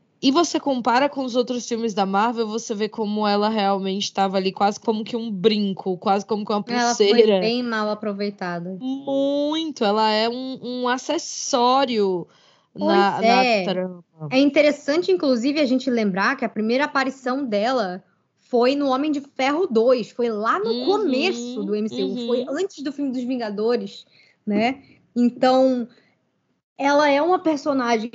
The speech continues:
Speaker 2: que teve ali o tempo inteiro, tanto que você vê, ela foi uma das personagens originais aí desse, dessa primeira fase do M C U, que foram, basicamente, os personagens que sobraram pra resolver tudo no Ultimato, porque pra vários deles é, seria uma despedida dos papéis.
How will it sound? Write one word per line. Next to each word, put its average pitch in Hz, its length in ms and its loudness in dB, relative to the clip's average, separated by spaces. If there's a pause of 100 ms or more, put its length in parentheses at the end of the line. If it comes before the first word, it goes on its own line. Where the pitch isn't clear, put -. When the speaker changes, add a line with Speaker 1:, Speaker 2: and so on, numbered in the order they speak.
Speaker 2:
que 233 120 -6
teve 302 400 0
ali 247 240 0
o 247 60 -4
tempo 262 300 0
inteiro, 285 480 -2 (560)
tanto 247 180 -2
que 254 100 -10
você 240 240 0
vê, 220 320 0
ela 220 240 -4
foi 254 380 0
uma 277 180 2
das 226 220 2
personagens 220 880 0 (220)
originais 240 760 4
aí 220 140 -2
desse, 214 400 -6
dessa 208 240 -2
primeira 214 300 -2
fase 214 360 -2
do 208 140 0
M 208 140 0
C 208 180 0
U, 196 260 2 (520)
que 240 360 4
foram, 247 520 4 (420)
basicamente, 214 800 -2
os 202 80 -12
personagens 202 560 -4
que 226 100 -10
sobraram 220 480 -2
pra 226 100 -2
resolver 208 360 0
tudo 226 240 -4
no 208 80 0
Ultimato, 208 520 -2
porque 220 200 -6
pra 208 140 -2
vários 208 280 -2
deles 208 380 0
é, 208 260 0
seria 214 320 0
uma 214 160 2
despedida 202 640 0
dos 190 300 -4
papéis. 208 680 -6